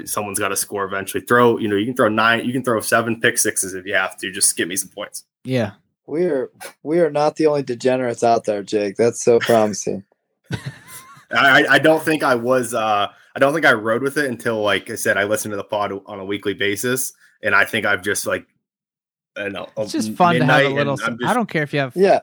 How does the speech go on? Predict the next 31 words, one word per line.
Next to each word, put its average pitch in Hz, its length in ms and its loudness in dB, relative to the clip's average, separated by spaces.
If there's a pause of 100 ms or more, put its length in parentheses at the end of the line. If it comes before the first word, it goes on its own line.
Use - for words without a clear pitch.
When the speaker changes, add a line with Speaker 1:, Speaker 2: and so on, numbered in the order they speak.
(280)
Speaker 2:
ten 156 220 -2
bucks 151 320 0
on 139 100 2
Speaker 1:
chasing 139 280 2
Speaker 2:
it. 117 60 -6
Speaker 1:
juice, 117 540 -4
Speaker 2:
It's 139 180 -4
Speaker 1:
chasing 135 220 4
Speaker 2:
nice. 131 160 2
Speaker 1:
juice 240 200 4
Speaker 3:
And 131 80 -4
Speaker 1:
at - 60 -12
the 123 100 -4
end 123 100 -2
of 117 80 -4
the 117 60 -4
night. 117 400 -2 (100)
You 123 160 -2
could 151 100 -2
be 156 60 0
down 151 120 4
Speaker 3:
and 131 100 0
then 214 80 6
Speaker 1:
seven 131 280 0
units, 123 360 -2
and 117 100 -4
I 107 60 2
still 123 500 -2
will 110 100 -6
probably 113 440 -6
bet 107 340 0